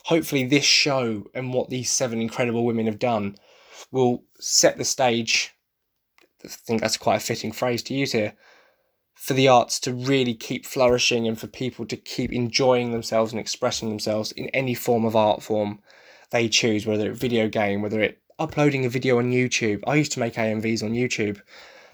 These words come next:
Yeah, they're not great. Some of them might be decent. You can check 'em out if you want. But <clears throat>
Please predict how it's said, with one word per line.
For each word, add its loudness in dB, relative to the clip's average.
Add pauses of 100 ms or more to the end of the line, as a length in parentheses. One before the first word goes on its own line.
(500)
Yeah, 2
they're -2
not -2
great. 0 (480)
Some -4
of -2
them -4
might -4
be -12
decent. -6
You -4
can -4
check -6
'em -6
out -2
if -6
you -6
want. -6 (580)
But 2
<clears throat> 6